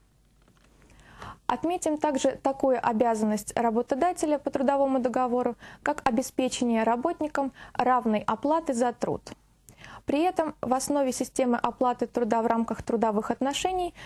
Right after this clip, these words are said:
лежат объективные признаки, подлежащие оплате, то есть квалификация работника, сложность выполнения работы, количество и качество труда без ограничения максимального размера.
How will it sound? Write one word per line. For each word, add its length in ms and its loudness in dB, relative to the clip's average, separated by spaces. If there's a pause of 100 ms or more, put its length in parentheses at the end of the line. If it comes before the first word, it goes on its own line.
(100)
лежат 460 0 (140)
объективные 720 2
признаки, 640 -2 (100)
подлежащие 800 0 (300)
оплате, 480 -2
то 160 -2
есть 140 -2
квалификация 840 0
работника, 680 -2
сложность 640 -2
выполнения 560 0
работы, 480 -2 (260)
количество 580 -2
и 140 -2
качество 560 -4
труда 400 -2 (240)
без 320 0
ограничения 800 0
максимального 680 0
размера. 560 0